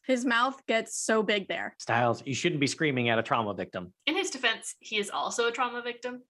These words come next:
Speaker 1: Not really in this scene, though. I mean, she just showed up and found
Speaker 3: Oh.
Speaker 1: a body. Like, he
Speaker 3: I
Speaker 1: gets a
Speaker 3: didn't know
Speaker 1: phone
Speaker 3: we were
Speaker 1: call.
Speaker 3: just talking about, like, this scene. I thought it was just, like, 'cause, like, in terms of long-term trauma, like, she's had more, but he has already at this point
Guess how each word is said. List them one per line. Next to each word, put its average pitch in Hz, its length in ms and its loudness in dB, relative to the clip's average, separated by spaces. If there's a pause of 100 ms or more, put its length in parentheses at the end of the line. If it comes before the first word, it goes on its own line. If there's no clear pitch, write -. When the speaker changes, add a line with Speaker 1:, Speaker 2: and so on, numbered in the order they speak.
(140)
Speaker 1:
Not 349 120 -2
really 302 260 4
in 247 80 4
this 240 220 4
scene, 233 340 2
though. 170 240 -4
I 208 80 -2
mean, 190 360 0 (280)
she 302 220 2
just 277 400 2
showed - 480 -2
up 220 160 0
and 202 120 -6 (220)
found 220 240 2
Speaker 3:
Oh. 214 60 0
Speaker 1:
a - 20 -2
body. 214 360 2
Like, 208 180 -2
he 277 140 0
Speaker 3:
I - 20 4
Speaker 1:
gets - 180 0
a 370 40 2
Speaker 3:
didn't 330 80 -2
know 320 60 4 (120)
Speaker 1:
phone - 40 2
Speaker 3:
we 254 60 2
were 254 60 4
Speaker 1:
call. 247 160 2
Speaker 3:
just 190 80 -4
talking 233 340 0
about, 202 300 0
like, 180 220 -8
this 208 220 -4
scene. 165 320 0
I 196 120 2
thought 185 180 4
it - 20 -4
was - 120 -10
just, - 200 -4
like, 156 200 -8 (180)
'cause, 240 160 0
like, 190 360 0
in 208 100 -8
terms 208 280 0
of 185 220 0 (120)
long-term 226 680 0
trauma, 180 600 0 (280)
like, 214 120 -4
she's 277 180 -2
had 254 220 2
more, 214 300 2
but 208 200 2
he 240 140 -8
has 220 240 0
already 202 320 0
at 170 80 -4
this 190 140 -8
point 180 540 -4